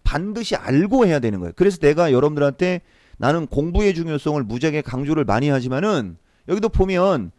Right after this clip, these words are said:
제이의 현대바이오, 제이의 종근당, 제이의 유틸렉스, 유틸렉스 이런 제이의 뭐뭐뭐, 제이의 뭐뭐뭐 이건 결국은 순환매를 찾으라는 얘기거든.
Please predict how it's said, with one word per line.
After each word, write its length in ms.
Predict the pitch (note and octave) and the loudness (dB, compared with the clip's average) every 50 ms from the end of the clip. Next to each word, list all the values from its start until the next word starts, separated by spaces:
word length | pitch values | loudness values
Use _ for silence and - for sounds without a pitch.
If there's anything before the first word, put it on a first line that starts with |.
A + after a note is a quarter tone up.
| _ _ _ _ _ _ _ | _ _ _ _ _ _ _
제이의 720 | - - - F3+ G#3 A3+ A3 D#3+ C#3 D3+ E3 F#3+ G3 G3 F#3+ | -4 2 6 6 8 8 6 4 -2 0 2 4 4 4 2
현대바이오, 800 | G#3 G3+ G3 G3 F#3 E3+ D#3+ D3+ D3 D3+ E3 F#3+ G#3 G#3+ - - | 0 0 2 2 2 4 4 2 2 2 2 2 2 2 0 -4
제이의 600 | - - D#3 D#3 F3 F3 C#3+ A#2+ C3 C#3+ D#3+ E3 | -4 0 2 2 2 2 0 -2 0 0 0 0
종근당, 720 | D#3 D3 C3+ C#3 C#3+ C#3+ C#3 C3+ C3+ E3+ F#3 G#3 G#3 G3+ | 0 0 -2 -2 0 -2 -2 0 0 0 0 0 -2 -6
제이의 640 | - - - D3 E3 F3 D#3 A#2+ A#2+ C3 D#3 E3 C#3+ | -6 -2 0 0 2 2 0 -2 -2 0 0 0 0
유틸렉스, 760 | A2+ A#2 - - F#3+ F#3 E3 C#3 - - - A2+ G2+ F2+ E2+ F2 - _ D3+ | 0 -2 -4 -6 -6 -4 -4 -4 -6 -8 -8 -6 -6 -6 -8 -10 -10 _ -8
유틸렉스 560 | D#3 - G#3+ G3+ F3+ D3 - C3+ B2 C#3 E3 - _ _ _ _ _ _ _ _ _ _ | -4 -2 -2 -2 -2 -2 -2 -2 -2 -2 -2 -6 _ _ _ _ _ _ _ _ _ _
이런 320 | - C#3+ E3+ G#3+ A3 G#3+ | 0 4 4 4 4 2
제이의 920 | G3 - - - F3 G#3 A3 G3+ D#3 B2 A#2+ C3 D#3+ F3+ G3 G#3 G#3 G3 D#3 | 0 0 2 4 4 4 4 2 0 -2 -4 -6 -4 -2 0 2 2 2 2
뭐뭐뭐, 580 | B2+ B2 C3 C#3+ D3 C#3+ C#3+ E3+ G3 G#3+ G3+ F#3 | 2 2 2 4 2 2 2 2 2 2 0 -2
제이의 580 | - - D#3 E3 F#3 F3 D3 C#3 D#3+ F3+ F3+ | -4 0 0 2 2 0 -2 -2 0 0 0
뭐뭐뭐 440 | C#3 A#2+ B2+ C#3 C#3+ C3+ A#2+ A2+ G#2 F#2 | 2 2 2 2 2 0 0 0 -2 -4
이건 300 | C#3+ F#3 G#3 A3 G3+ - | -2 -2 -2 -2 0 0
결국은 380 | - C#3 D#3+ E3+ F#3+ F3 E3 | 0 0 0 0 -2 -4 -6
순환매를 520 | - - - B3+ C#4+ C#4+ C4+ B3 A#3 G#3+ G3+ | -8 -8 -4 0 2 2 2 4 2 2 2
찾으라는 520 | - F#3 F3+ D#3 D3+ D3 C#3 B2+ A#2+ A#2 | 2 0 -2 -2 0 0 -2 -2 -2 -4
얘기거든. 500 | A2 G2+ G#2 G2 G2+ A#2 D#3 C3+ F#2 D#2 | -6 -6 -4 -4 -4 -4 -4 -4 -6 -8